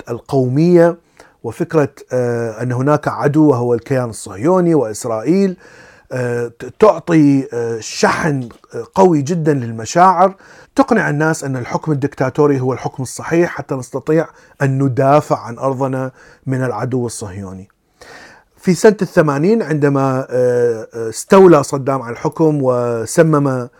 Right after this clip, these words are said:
الرئيس ال-، البكر وفعليا قتله، بدأت التحول بالدكتاتورية الشخصية، لأن صدام عندما جاء إلى الحكم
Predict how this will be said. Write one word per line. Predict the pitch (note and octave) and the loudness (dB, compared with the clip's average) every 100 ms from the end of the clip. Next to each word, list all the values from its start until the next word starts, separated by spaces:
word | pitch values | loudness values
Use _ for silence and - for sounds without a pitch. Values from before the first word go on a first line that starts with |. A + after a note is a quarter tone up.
| _ _ C3 | _ _ -6
الرئيس | B2 B2+ C3+ - | -4 -2 -2 -4
ال-، | A#2+ A2 | -8 -8
البكر | A2 G#2+ D3 F3 E3 D3 | -8 -2 0 2 2 2
وفعليا | A#2+ A2 G#2 G#2 - - A#2+ C3+ A2+ | -2 -4 -8 -16 -16 -8 -4 -4 -6
قتله، | A#2 D3 D3 C#3+ D#3+ E3+ - _ _ _ _ _ _ - | -6 0 0 2 0 -4 -10 _ _ _ _ _ _ -18
بدأت | D3 C#3 D#3+ D#3 C3 - - | -4 0 2 2 -2 -10 -10
التحول | B2+ - C3 - C3+ C3 B2+ - | -10 -8 -6 -2 -2 -2 -4 -8
بالدكتاتورية | A#2+ A#2 A2+ A2+ A#2 A2 B2 A#2+ A#2+ | -10 -8 -8 -8 -8 -8 -6 -6 -6
الشخصية، | A2 - G2 - - A2+ F#2+ F2+ _ _ _ _ - - - | -8 -10 -16 -18 -16 -14 -16 -20 _ _ _ _ -20 -16 -4
لأن | D#3+ D3 | -2 0
صدام | C#3+ D#3+ D#3 F#3 | 2 2 2 2
عندما | D#3+ C#3+ C3+ | 0 -2 -2
جاء | B2+ F3 F3 | 0 4 4
إلى | E3 | 4
الحكم | D3+ - F#3+ A#3 A#3 | 2 0 -2 2 0